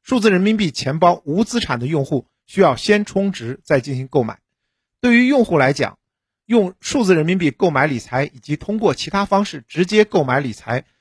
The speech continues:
从体验方式上并没有很大区别。但对于数字人民币钱包当中有余额的用户而言，其数字人民币钱包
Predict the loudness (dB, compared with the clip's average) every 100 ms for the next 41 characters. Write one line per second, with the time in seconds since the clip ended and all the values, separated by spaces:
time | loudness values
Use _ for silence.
0 | _ _ -2 0 0 -4 -12 -4 0 0
1 | 2 2 2 0 0 -4 _ _ _ 0
2 | 0 2 0 0 -4 -6 -6 -6 -6 -4
3 | -6 -8 _ _ _ _ 2 2 2 2
4 | 2 0 0 2 2 2 -2 -4 -6 -4
5 | 0 2 0 2 0 0 _ _ 2 2
6 | 2 -2 -2 2 2 2 2 -2 -2 0
7 | 0 -2 -4 -8 _ _ -4 -2 -2 0
8 | 0 2 0 -2 -4 -8 -8 -4 2 2
9 | 0